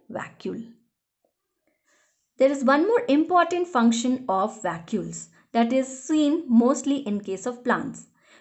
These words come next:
We know that plants lack any kind of excretory system, but even in plant cells, lot of waste is generated. So all that waste material get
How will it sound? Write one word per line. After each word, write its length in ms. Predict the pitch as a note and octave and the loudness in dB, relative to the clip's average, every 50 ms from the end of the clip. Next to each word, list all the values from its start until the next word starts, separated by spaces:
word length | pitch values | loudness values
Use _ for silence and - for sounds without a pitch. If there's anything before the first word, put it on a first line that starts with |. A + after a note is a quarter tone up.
| _ _ - | _ _ 2
We 100 | C4 C4+ | 4 4
know 180 | E4 B4 D5 - | 6 6 6 6
that 280 | F#4 E4 E4 E4 E4 - | 6 4 4 2 0 0
plants 460 | D4 C#4 C#4 C#4+ D4+ E4 E4 - C#4+ | 2 4 4 4 2 0 -2 0 0
lack 400 | B3 A#3+ A#3+ A#3+ A#3+ A#3+ A#3+ - - | 2 4 4 4 2 0 -2 -4 -4
any 360 | B3+ C4+ C4+ C#4 C#4+ C#4+ C#4 | 0 2 2 4 2 2 0
kind 320 | C#4 C4 A#3 A3 A3 A3+ - | 0 0 0 0 0 0 0
of 200 | A3 A3 - - - | -2 -2 -2 -4 -6
excretory 640 | - A#3+ - - - - - C4 B3+ A#3 A#3 A#3 C4 | -6 -6 -6 -8 -10 -4 -2 -2 -2 -2 -2 -4 -4
system, 720 | C4 - - E4 E4 E4 - - - - A3 A#3 - - - _ _ _ _ _ _ _ - | -6 -4 -4 -2 -2 -2 -4 -6 -8 -8 -8 -10 -12 -16 -20 _ _ _ _ _ _ _ 4
but 380 | A#3 D4+ D#4+ D4 C#4+ C#4+ - - | 6 6 6 6 4 0 -4 -2
even 320 | - C4+ C4+ D4 D#4+ D#4 - | 0 2 2 4 4 2 4
in 220 | B3 A#3 A#3 A3+ | 6 8 8 8
plant 320 | A#3 A3 G3 G3+ B3 C4 - | 6 4 2 2 2 0 0
cells, 400 | - D#4+ D#4+ E4 E4 E4 - - _ _ _ _ _ _ _ _ G#3 | 0 2 2 2 2 0 -4 -8 _ _ _ _ _ _ _ _ 4
lot 280 | A3+ A#3+ C4+ C4 - | 4 6 6 6 4
of 160 | D4 C#4+ C#4+ | 2 2 2
waste 280 | - F#3 F#3 F#3 - - | 0 -4 -4 -4 -4 -4
is 140 | C4 B3 - | -2 0 2
generated. 600 | E4 G4 G#4 G4 D4+ - - - E3+ - - - - _ _ - - _ | 2 2 2 2 2 2 0 -2 -6 -10 -12 -14 -20 _ _ -20 -20 _
So 180 | - - - - - | -6 -4 0 2 4
all 380 | C#4 D4+ E4 F4+ G4+ A4+ G4 E4+ | 6 8 8 8 8 6 6 4
that 260 | C#4+ C4+ C4+ C4+ C4+ | 4 4 2 2 0
waste 460 | A3+ A#3 C#4+ D#4+ F#4 G#4+ G#4+ - - | 0 2 2 4 4 2 2 2 4
material 760 | C#4 B3+ A#3+ A#3 - - D4+ E4+ E4+ C#4 A#3+ A3 G#3+ G#3 A3 G#3+ | 4 4 4 2 2 2 2 2 4 4 4 4 4 2 2 0
get 260 | G#3 G#3 G#3 G#3 - | 0 0 -2 -2 -4